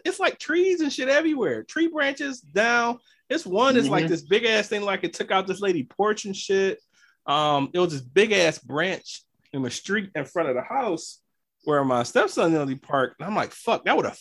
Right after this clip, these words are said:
Speaker 1: fucked this car up."
Speaker 2: Man.
Speaker 1: And so what I did witness, though,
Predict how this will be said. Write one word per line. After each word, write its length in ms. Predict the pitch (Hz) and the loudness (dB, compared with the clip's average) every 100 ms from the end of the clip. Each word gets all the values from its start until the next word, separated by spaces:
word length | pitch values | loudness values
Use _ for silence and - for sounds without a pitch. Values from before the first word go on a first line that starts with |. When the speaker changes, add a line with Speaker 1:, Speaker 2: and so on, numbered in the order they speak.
| - | -4
Speaker 1:
fucked 220 | 226 202 | -2 0
this 160 | 208 196 | -2 -4
car 320 | - 147 107 - | 2 2 2 -2
up." 240 | 294 101 - _ _ _ _ _ _ _ _ _ | -2 -2 -8 _ _ _ _ _ _ _ _ _
Speaker 2:
Man. 460 | 107 120 110 90 - | -8 -4 -4 -4 -2
Speaker 1:
And 120 | 156 | -2
so 480 | - 170 156 151 135 - - | 2 4 4 4 0 -6 -6
what 220 | 143 156 | 0 2
I 120 | 135 120 | 2 -2
did 440 | 120 151 240 240 | 0 0 2 0
witness, 420 | 131 127 117 107 | 0 -4 -6 -8
though, 380 | - 107 104 107 | -4 -2 -2 -6